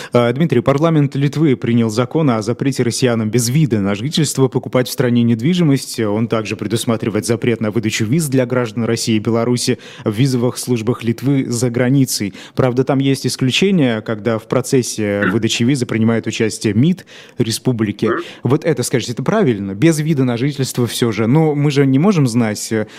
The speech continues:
Speaker 1: какие действительно у этих людей, э, истории и почему они приехали туда покупать жилье. Вот это как вы поддерживаете решение парламента?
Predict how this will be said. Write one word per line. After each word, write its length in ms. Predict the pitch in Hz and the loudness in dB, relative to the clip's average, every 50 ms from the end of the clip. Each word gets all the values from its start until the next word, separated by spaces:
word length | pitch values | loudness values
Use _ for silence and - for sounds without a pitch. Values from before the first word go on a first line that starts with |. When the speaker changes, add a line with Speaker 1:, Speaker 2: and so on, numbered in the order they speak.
| - - - | -20 -6 0
Speaker 1:
какие 480 | - 123 113 - - 131 123 113 113 104 107 113 117 110 | 2 2 2 2 2 2 2 4 2 2 0 0 0 0
действительно 400 | 110 117 - - 147 127 117 107 | 0 0 0 0 0 0 0 0
у 100 | 104 104 | 0 0
этих 280 | 107 110 110 - 110 - | 0 0 -2 -4 -6 -4
людей, 420 | 120 110 113 117 117 110 101 104 | -4 -2 0 2 2 2 2 0
э, 420 | 107 - - - - - 113 - - | -2 -4 -6 -8 -6 -6 -8 -8 -6
истории 520 | 110 - - 131 113 95 95 92 92 92 - - - - - | -6 -2 0 0 0 0 -4 -8 -10 -12 -16 -20 -14 -8 -6
и 60 | 120 | -6
почему 380 | - 131 - 170 170 175 170 | -2 0 2 2 2 4 2
они 180 | 131 113 107 110 | 2 0 0 -2
приехали 440 | - - 117 113 113 - - 113 104 | 0 2 2 2 2 0 -2 -4 -2
туда 200 | - 110 98 101 | -2 -2 -2 -4
покупать 380 | - - - 98 - 107 101 | -4 -8 -10 -6 -4 -4 -4
жилье. 300 | - 113 110 104 101 107 | -4 -6 -6 -4 -4 -4
Вот 160 | 104 127 131 151 | -6 -4 -6 -6
это 160 | 139 127 131 - - _ _ - - _ _ _ _ - | -6 -6 -10 -14 -18 _ _ -20 -20 _ _ _ _ -8
как 220 | - 139 131 - - | -6 -6 -6 -6 -8
вы 80 | 104 | -8
поддерживаете 720 | 104 - 123 123 139 190 196 156 123 117 107 104 101 - - | -6 -6 -6 -4 -2 -4 -4 -4 -4 -6 -6 -6 -6 -8 -10
решение 440 | 98 98 - - 98 95 98 - - - - | -10 -10 -10 -10 -10 -10 -12 -14 -16 -14 -12
парламента? 520 | 110 110 104 101 92 95 98 98 - - | -10 -8 -6 -6 -6 -8 -8 -10 -14 -18